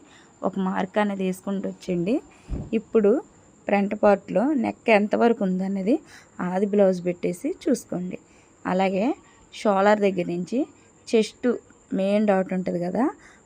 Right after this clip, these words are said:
ఆ డాట్ కాడికి పట్టుకోండి. చెస్ట్ లూజ్ తెలిసిపోద్ది. చూడండి నేను ఎలా పెట్టి చూపిస్తాను. ఈ బ్లౌజ్ ప్రతిదానికి ఎందుకు వాడుతున్నానో తెలుసండి, నాకు ఫేవరెట్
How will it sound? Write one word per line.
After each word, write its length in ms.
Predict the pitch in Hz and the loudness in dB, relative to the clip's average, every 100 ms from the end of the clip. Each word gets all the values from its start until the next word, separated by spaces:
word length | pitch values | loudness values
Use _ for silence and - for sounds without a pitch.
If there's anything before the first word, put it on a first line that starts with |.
| - | -6
ఆ 100 | - | -2
డాట్ 340 | 214 190 185 | 2 2 0
కాడికి 280 | - 190 185 | -2 -6 -4
పట్టుకోండి. 540 | 196 190 - 170 165 - - - | -6 -6 -8 -6 -6 -10 -10 -6
చెస్ట్ 240 | 196 - | -6 2
లూజ్ 200 | 208 196 | 4 4
తెలిసిపోద్ది. 520 | 185 175 - - 180 202 202 | 2 -2 -4 -8 -8 -6 -4
చూడండి 300 | 185 180 - _ - _ _ | -2 -4 -8 _ -20 _ _
నేను 160 | 180 175 | -4 -2
ఎలా 180 | 170 190 | -2 -2
పెట్టి 280 | 202 185 185 | -4 -6 -4
చూపిస్తాను. 580 | 190 180 180 - 180 247 - - _ - | -4 -4 -8 -8 -8 -8 -14 -20 _ -4
ఈ 120 | 196 | -2
బ్లౌజ్ 340 | 196 190 196 202 | 2 4 4 2
ప్రతిదానికి 500 | 202 190 208 208 220 | 0 0 0 0 0
ఎందుకు 220 | 202 190 202 | 0 0 -2
వాడుతున్నానో 420 | 214 208 190 185 | -2 -4 -4 -4
తెలుసండి, 520 | 185 180 190 190 190 285 - - _ - | -6 -4 -4 -2 -2 -2 -6 -18 _ -8
నాకు 160 | 196 190 | -4 -4
ఫేవరెట్ 500 | - 196 196 208 | -2 -2 -2 -6